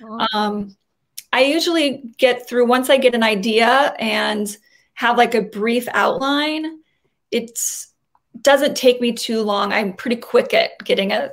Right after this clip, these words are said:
Speaker 2: script out. It's pretty quick.
Speaker 1: Can,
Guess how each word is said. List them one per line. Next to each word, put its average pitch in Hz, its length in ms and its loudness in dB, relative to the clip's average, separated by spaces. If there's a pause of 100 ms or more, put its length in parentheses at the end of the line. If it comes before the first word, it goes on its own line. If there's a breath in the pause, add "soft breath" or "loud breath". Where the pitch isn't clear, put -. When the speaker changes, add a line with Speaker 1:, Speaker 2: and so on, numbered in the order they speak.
Speaker 2:
script - 380 -4
out. - 240 -4 (260)
It's - 160 -20
pretty 190 220 -10
quick. - 340 -12 (560)
Speaker 1:
Can, 190 420 0